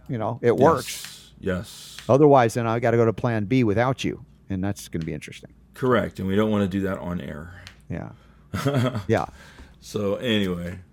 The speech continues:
Speaker 2: uh, we were supposed to have A J Rice on today, but we've had to reschedule him, uh, for the
Speaker 1: Because of
Speaker 2: Sunday
Speaker 1: the
Speaker 2: show.
Speaker 1: test that didn't work, right?
Speaker 2: Correct, yeah.
Speaker 1: So we're gonna pre-record for Sunday's broadcast with him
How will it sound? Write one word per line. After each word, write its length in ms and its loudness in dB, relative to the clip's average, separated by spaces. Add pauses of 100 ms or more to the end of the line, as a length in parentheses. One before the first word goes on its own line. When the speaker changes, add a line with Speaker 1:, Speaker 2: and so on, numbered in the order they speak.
(260)
Speaker 2:
uh, 100 4
we 160 2
were 160 4
supposed 240 0
to 40 2
have 140 6
A 120 2
J 180 0
Rice 340 2
on 140 -4
today, 260 0
but 200 -2
we've 240 -4
had 160 -2
to 40 -6
reschedule 520 -4
him, 360 -6 (200)
uh, 100 -10
for 120 -6
the 60 -4
Speaker 1:
Because 400 6
of 60 -2
Speaker 2:
Sunday 180 0
Speaker 1:
the 80 -2
Speaker 2:
show. 0 -
Speaker 1:
test 340 4
that 140 4
didn't 240 4
work, 260 0
right? 300 4 (200)
Speaker 2:
Correct, 500 -2
yeah. 180 -4 (120)
Speaker 1:
So 220 8
we're 140 8
gonna 160 8
pre-record 800 6
for 180 -2
Sunday's 560 0
broadcast 760 -2
with 160 -12
him 240 -12